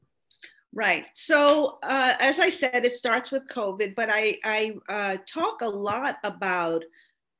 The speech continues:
uh, isolation and loneliness, even though people are in a nursing home or in an environment where they're surrounded by other people. Uh, very often people are isolated.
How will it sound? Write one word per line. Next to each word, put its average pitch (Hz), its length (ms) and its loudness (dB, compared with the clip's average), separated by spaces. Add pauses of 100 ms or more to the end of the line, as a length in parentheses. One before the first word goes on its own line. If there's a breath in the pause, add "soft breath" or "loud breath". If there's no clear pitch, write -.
(140)
uh, - 60 -8 (240)
isolation 233 680 0
and 185 160 -6
loneliness, 208 640 -4
even 392 320 -2
though 247 160 2
people 262 500 0
are 190 360 0
in 214 360 -4
a 233 60 -6
nursing 233 440 -4
home 269 320 -6 (520 loud breath)
or 214 240 0
in 262 180 4
an 262 140 2
environment 233 640 2
where 220 160 2
they're 208 160 -2
surrounded 202 560 -4
by 208 180 0
other 202 300 -2
people. 247 480 -6 (520 soft breath)
Uh, 220 260 -2
very 349 260 2
often 247 380 -2
people 233 400 -4
are 202 320 -2
isolated. 208 720 -2